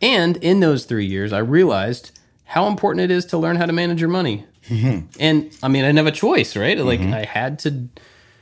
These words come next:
Speaker 1: be a lot more aware of money. And so I was trying to make the example to him that, like,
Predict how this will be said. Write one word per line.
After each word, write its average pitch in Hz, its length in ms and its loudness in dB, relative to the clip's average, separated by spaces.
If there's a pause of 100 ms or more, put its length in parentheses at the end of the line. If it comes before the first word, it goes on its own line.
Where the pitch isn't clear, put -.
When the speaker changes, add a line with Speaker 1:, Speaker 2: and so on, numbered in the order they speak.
(220)
Speaker 1:
be 135 340 0
a 117 80 0
lot 117 340 -2
more 123 300 2
aware 113 640 -2 (460)
of 107 540 -6 (240)
money. 107 480 -2 (1200)
And 131 480 2 (420)
so - 140 0
I - 20 4
was 147 120 0
trying 214 160 0
to 190 80 2
make 160 140 2
the 127 80 -2
example 127 380 -2
to 113 120 -6
him 107 220 -4
that, 104 140 -6
like, 104 320 -8